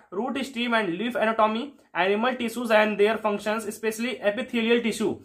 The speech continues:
Epithelial tissue आपको बहुत ही ज्यादा डेप्थ में पढ़ाया जाता है, चाहे वो जो भी teacher आप लोगों को पढ़ाए होंगे, Epithelial tissue बहुत ही important parts है, तो वो आपको बहुत अच्छे depth में पढ़ाया जाता है, ठीक है, तो वो बेहद जरूरी parts है, ठीक है।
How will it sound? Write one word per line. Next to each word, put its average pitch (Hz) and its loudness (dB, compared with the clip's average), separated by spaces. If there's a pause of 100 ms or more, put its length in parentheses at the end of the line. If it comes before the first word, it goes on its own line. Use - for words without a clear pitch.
(280)
Epithelial 262 2
tissue 262 0
आपको 208 4
बहुत 220 -2
ही 226 -8
ज्यादा 226 4
डेप्थ 190 -4
में 220 -2
पढ़ाया 196 2
जाता 196 2
है, 202 2
चाहे 196 0
वो 196 -2
जो 170 0
भी 202 -6
teacher 208 -4
आप 185 2
लोगों 196 -4
को 196 -2
पढ़ाए 196 2
होंगे, 190 0 (340)
Epithelial 233 0
tissue 233 -2
बहुत 190 0
ही 220 -2
important 202 -2
parts 190 2
है, 226 -6
तो 208 -8
वो 196 -4
आपको 202 -2
बहुत 190 -2
अच्छे 190 -6
depth 180 -8
में 180 -8
पढ़ाया 147 0
जाता 123 -2
है, 120 -4
ठीक 214 -8
है, 131 -8
तो 147 -12
वो 165 -10
बेहद 160 -8
जरूरी 139 -6
parts 123 -6
है, 110 -10
ठीक 220 -6
है। - -8